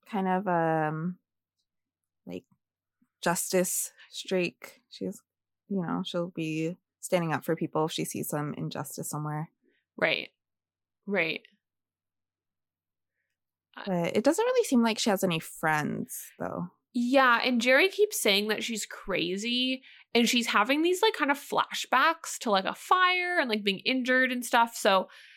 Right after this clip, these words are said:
Speaker 2: I think your, like, guess of something happened to cause her to become unpopular and people to, like, label her as crazy is probably what happened.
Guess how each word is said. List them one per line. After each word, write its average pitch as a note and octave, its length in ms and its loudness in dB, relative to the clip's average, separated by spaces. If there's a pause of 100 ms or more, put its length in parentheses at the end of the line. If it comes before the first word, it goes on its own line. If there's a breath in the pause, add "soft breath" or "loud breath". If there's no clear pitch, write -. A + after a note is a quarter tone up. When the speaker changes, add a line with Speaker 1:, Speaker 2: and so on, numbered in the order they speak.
(500 loud breath)
Speaker 2:
I A3+ 120 4
think A3+ 240 0
your, C#4+ 220 4
like, F#4 500 2 (220)
guess F#3 380 2
of F3+ 640 2
something G3+ 380 -2
happened - 520 -2
to F#3 120 -6
cause D#3+ 400 -2
her G3+ 340 0
to G3+ 500 -2
become G3+ 420 0
unpopular G3+ 840 0 (460 soft breath)
and G3 220 0
people F#3+ 340 -2
to, G3+ 120 0
like, F#3 180 2
label F3+ 240 -2
her G3 100 -2
as F#3+ 140 -6
crazy F#3 720 -2
is F3+ 160 -6
probably E3 840 -2 (600)
what F#3 200 0
happened. D4 800 -2